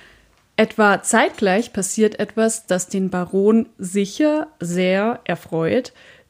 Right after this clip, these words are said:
Denn im Jahr, also ein Jahr vorher, fünfzehnhundertdreißig, wird Jean de Roma zum neuen Inquisitor von Abt. Und dieser Mann gehört zu den katholischen Hardlinern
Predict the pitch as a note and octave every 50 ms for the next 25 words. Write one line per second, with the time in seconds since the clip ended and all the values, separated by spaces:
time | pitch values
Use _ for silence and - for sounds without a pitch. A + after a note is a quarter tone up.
0 | _ - F#3 F3+ F#3 A3+ B3+ C4 - - G3 G3 G3+ F#3+ F#3 F3 F3 F3+ F#3+ G#3+
1 | A3+ - - - F#3 E3+ F3 - - E3+ E3+ F3 E3+ D#3+ D#3+ - - F#3+ G3 G#3
2 | G3+ A3+ A3 A3 - G3+ G3 F#3+ - - - F#3 F3 F3+ F3+ F3 E3+ E3 D3 D3
3 | D#3+ E3+ A3 B3 - C4 A#3+ - - F#3+ G3+ G3 - - - F3 F3+ F#3+ G3+ G#3+
4 | A3+ G3 G3 F3+ F3+ F#3+ G#3+ A3+ A3+ G3 E3 E3 E3+ G#3+ G#3+ - - - F#3+ F#3+
5 | F3+ F3 F3 F3+ F3+ - - F#3 F3 - - F#3+ F#3+ F#3 F3 - F3+ F#3 F#3 -
6 | - F3 D3 D3+ D3+ - - E3 D#3+ D3+ - C3 B2+ - - - - - - -
7 | _ _ _ _ _ - - - - - - - - - _ _ G3 F#3 F3 F3+
8 | - G#3+ B3+ A#3 C#4+ C#4 C4 G#3 F3 F3 F3+ F#3+ G3 F3+ F#3 F3 F3 F3+ F3 F3
9 | - G3 F3+ F3+ F3 E3+ - F3+ F3 - - F#3+ F3+ F3+ E3+ - F3+ F3 - -
10 | F3+ F3 F3+ F#3 - F#3+ E3+ E3 D#3+ D#3+ E3 E3+ F3 F#3 G3+ G#3+